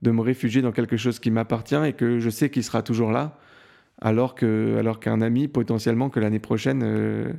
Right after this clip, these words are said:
je le verrai plus, quoi. Là où il y a eu, commencé à y avoir un vrai changement, je pense, c'est fin C M deux, où j'ai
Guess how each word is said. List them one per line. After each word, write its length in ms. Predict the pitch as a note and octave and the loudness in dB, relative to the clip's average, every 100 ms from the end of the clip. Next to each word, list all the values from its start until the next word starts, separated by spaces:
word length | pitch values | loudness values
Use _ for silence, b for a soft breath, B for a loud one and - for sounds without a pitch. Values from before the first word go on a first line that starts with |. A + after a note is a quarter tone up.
| E3+ | -10
je 180 | B2+ A#2+ | -2 0
le 100 | A#2 | 0
verrai 240 | A2+ A2+ | 0 -2
plus, 180 | G#2+ - | -2 -4
quoi. 160 | B2 E2+ _ _ _ _ _ _ _ _ _ _ | -6 -10 _ _ _ _ _ _ _ _ _ _
Là 120 | C3 | 0
où 60 | C#3+ | 2
il 60 | A#2+ | 2
y 40 | |
a 40 | |
eu, 80 | A#2+ | 0
commencé 460 | - D3 C#3+ C#3+ C#3+ | 0 0 0 0 0
à 20 | |
y 40 | |
avoir 200 | B2 A2+ | 0 0
un 100 | A#2 | 0
vrai 160 | A2+ A#2+ | 0 -2
changement, 480 | A2+ A#2+ A#2 C3 D3+ | 0 -2 0 0 0
je 140 | C#3 | -2
pense, 240 | G#2+ C#3+ C#3+ | -2 -4 -2
c'est 120 | G#2+ | -2
fin 200 | - C#3+ | -2 -4
C 180 | C#3+ B2+ | 0 0
M 260 | A2+ G#2+ | 2 2
deux, 280 | G#2 A2 D#3+ B B B B B - | 2 0 -2 B B B B B -2
où 120 | G#2 | 0
j'ai 380 | G2+ A2 A2 | 2 2 0